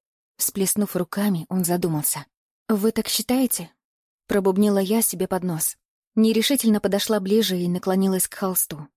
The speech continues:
"А вы?" — рассмеялся он. "Посмотрите, какая прелесть! Не то чтобы я был суперхудожником, всего лишь архитектор. Я пришёл на выставку детского творчества и никак не ожидал увидеть такое".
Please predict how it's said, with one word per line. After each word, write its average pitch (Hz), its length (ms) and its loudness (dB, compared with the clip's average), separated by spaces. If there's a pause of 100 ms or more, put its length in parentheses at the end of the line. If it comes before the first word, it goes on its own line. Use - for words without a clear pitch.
(460)
"А 170 160 0
вы?" — 160 280 -4 (520)
рассмеялся 185 720 0
он. 143 240 -6 (460)
"Посмотрите, 214 600 0
какая 175 300 -2
прелесть! 156 540 -2 (500)
Не 240 100 4
то 302 120 -2
чтобы 175 260 -4
я 170 140 2
был 165 180 -2
суперхудожником, 156 1160 -2
всего 254 240 -2
лишь 185 220 0
архитектор. - 640 -6 (480)
Я 185 200 2
пришёл 185 320 0
на 175 140 0
выставку 185 440 -2
детского 170 400 0
творчества 160 640 -4
и 143 200 -6
никак 160 380 -4
не 185 100 2
ожидал 175 380 0
увидеть 165 360 -2
такое". 156 600 -4